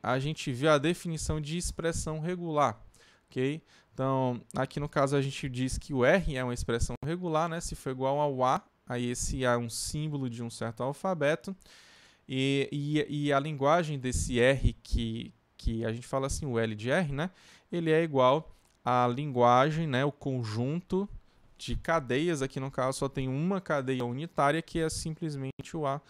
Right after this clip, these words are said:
sozinho, tá? Depois a gente tem o epsilon, ele pode ser epsilon também. Então, é, nesse caso, a linguagem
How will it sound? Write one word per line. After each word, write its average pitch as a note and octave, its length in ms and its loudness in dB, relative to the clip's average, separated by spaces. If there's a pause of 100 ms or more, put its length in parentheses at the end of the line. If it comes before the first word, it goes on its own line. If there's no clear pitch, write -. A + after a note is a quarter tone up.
(200)
sozinho, C3 640 -4
tá? D3 160 -2 (1120)
Depois D3+ 600 -4
a C3+ 140 -2
gente C#3 260 -8
tem C#3+ 160 -4
o C3+ 120 0
epsilon, B2 520 0
ele B2+ 160 -4
pode A2+ 280 -4
ser A2 140 2
epsilon A#2+ 300 -8
também. E3+ 360 -4 (540)
Então, C#3+ 560 -2
é, B2 240 -4
nesse B2+ 320 -4
caso, B2 480 -2
a A#2 300 0
linguagem A#2 800 -2